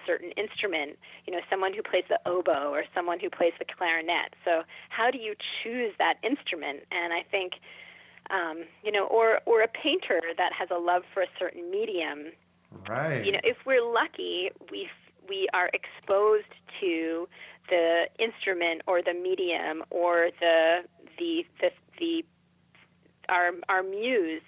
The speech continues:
Speaker 1: the, the,
Speaker 2: Right.
Speaker 1: this thing that speaks to us in the world in this deep way. And just like maybe an, a musician who plays the oboe first heard the oboe <laughs> or first picked up that instrument and it felt so right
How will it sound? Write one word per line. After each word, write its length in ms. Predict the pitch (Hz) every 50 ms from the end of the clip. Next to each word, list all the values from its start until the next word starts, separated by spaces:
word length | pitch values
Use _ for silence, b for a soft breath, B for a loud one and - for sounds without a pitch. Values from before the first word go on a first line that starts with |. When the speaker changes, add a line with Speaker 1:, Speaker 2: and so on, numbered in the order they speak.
| _
Speaker 1:
the, 440 | - 170 165 165 160 160 175 165 - - _ - - -
the, 280 | - 170 170 165 - - - 113
Speaker 2:
Right. 380 | 110 120 139 156 143 - - -
Speaker 1:
this 120 | 180 175 - - _ _
thing 240 | 240 254 247 233 226 214
that 140 | 196 - - - - -
speaks 280 | - - 247 269 - - - -
to 140 | - 160 156
us 200 | 147 147 - - - - - -
in 160 | 196 180 175
the 100 | 180 180
world 520 | 175 175 190 190 185 170 160 160 165 165 - - -
in 200 | 185 170 165 165
this 140 | 175 175 - - 185 - _ -
deep 260 | 202 190 190 190 - -
way. 600 | - 156 151 165 170 160 151 - - - 160 170 B B B B B B B B B -
And 280 | 185 175 170 175 180 180 - - _ _
just 340 | - - 208 220 247 - -
like 220 | 240 226 220 220 - 214
maybe 340 | 202 196 196 196 220 220 180 -
an, 140 | 190 190 - - -
a 100 | 196 190
musician 520 | 190 190 196 202 214 190 262 - - 233 247
who 80 | 233 220
plays 220 | - - 202 202 -
the 100 | 196 - - -
oboe 320 | 226 240 247 202 175 175 - -
first 200 | - 208 214 - - - - -
heard 300 | - 214 196 208 214 214 -
the 140 | 190 - -
oboe 500 | 220 220 226 - 170 - - 160 190 226
<laughs> 40 | 226
or 100 | 214 208 -
first 180 | - 214 214 - _ _
picked 260 | - - 285 - -
up 200 | - 233 226 - -
that 180 | 202 185 -
instrument 500 | - 208 220 - - 208 185 160 165 160 165
and 120 | 165 165
it 100 | 165 - - -
felt 220 | - 160 156 156 B B B B B B B B - - -
so 220 | - 196 190 185 170
right 280 | 160 165 175 170 165